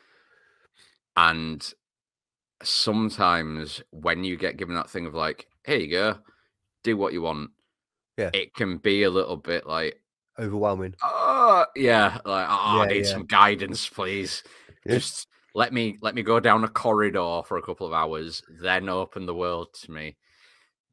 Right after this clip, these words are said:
Speaker 1: There, I'll feel safe then.
Speaker 2: <laughs> Yeah, um,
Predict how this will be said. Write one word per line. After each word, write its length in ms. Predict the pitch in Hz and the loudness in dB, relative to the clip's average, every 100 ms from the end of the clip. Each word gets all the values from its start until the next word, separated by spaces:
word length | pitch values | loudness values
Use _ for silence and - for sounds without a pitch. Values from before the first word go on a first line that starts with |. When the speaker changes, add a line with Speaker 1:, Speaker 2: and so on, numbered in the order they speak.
| - | -2
Speaker 1:
There, 240 | 90 85 85 | 0 2 2
I'll 180 | 85 78 | 0 -2
feel 260 | - 82 | -4 -4
safe 520 | 80 - 85 85 - - | -4 -4 -2 -2 -6 -12
then. 280 | 78 78 - - - _ _ - | -12 -12 -16 -20 -20 _ _ -2
Speaker 2:
<laughs> 1120 | 113 101 117 95 135 113 156 135 - - 170 - - 170 165 151 135 | 0 0 -2 2 2 2 2 2 0 -4 -4 -8 -16 -12 -8 -8 -8
Yeah, 420 | - 104 98 98 98 | -4 -2 0 -2 -2
um, 480 | 127 120 113 113 | 2 2 2 -4